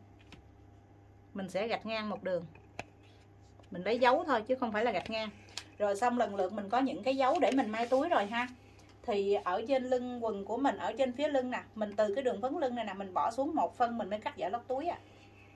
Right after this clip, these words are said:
Mình bỏ xuống một phân mình mới cắt vải lót túi, hoặc là bỏ xuống hai phân cũng được nữa, tại vì cái lưng mình lớn nha.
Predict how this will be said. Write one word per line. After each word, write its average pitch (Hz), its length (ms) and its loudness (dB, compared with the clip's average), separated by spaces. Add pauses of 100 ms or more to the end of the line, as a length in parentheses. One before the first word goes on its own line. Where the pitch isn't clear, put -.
(640)
Mình 190 120 -10
bỏ 180 180 -2
xuống 269 240 -2
một - 220 0
phân 214 200 0
mình 185 120 -8
mới 202 80 -10
cắt 247 180 -10
vải 160 100 -8
lót 226 160 -8
túi, 277 200 -2
hoặc 220 200 2
là 196 80 4
bỏ 180 220 2
xuống 302 160 -4
hai 269 260 2
phân 247 200 2
cũng 233 160 -4
được 202 200 2
nữa, 240 160 2
tại 202 100 -2
vì 202 120 -4
cái 262 100 -2
lưng 247 180 0
mình 220 120 -4
lớn 233 280 6
nha. 269 180 -2